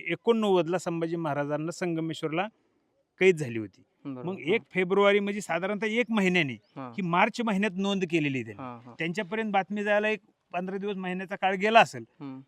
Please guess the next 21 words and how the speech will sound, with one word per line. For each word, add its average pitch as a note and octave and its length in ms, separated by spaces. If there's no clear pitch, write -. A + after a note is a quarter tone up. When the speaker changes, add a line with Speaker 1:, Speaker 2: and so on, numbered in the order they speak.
Speaker 1:
परंतु G#3 320
मार्च G3 340
महिन्यात A3 360
सोळाशे G3+ 300
एकोणनव्वदला F#3+ 440
जी F#3+ 120
नोंद G#3 320
झाली, C3+ 220
Speaker 2:
हम्म, C3 340
Speaker 1:
त्या B2+ 80
Speaker 2:
हम्म. F3+ 140
Speaker 1:
नोंदीमध्ये A3 420
त्यांनी A3+ 280
असं G#3+ 200
लिहिलेलं F#3 380
आहे D#3+ 80
Speaker 2:
हम्म. C#3 360
Speaker 1:
की G#3+ 140
छत्रपती G#3+ 480
संभाजी G#3 440
महाराज, E3+ 480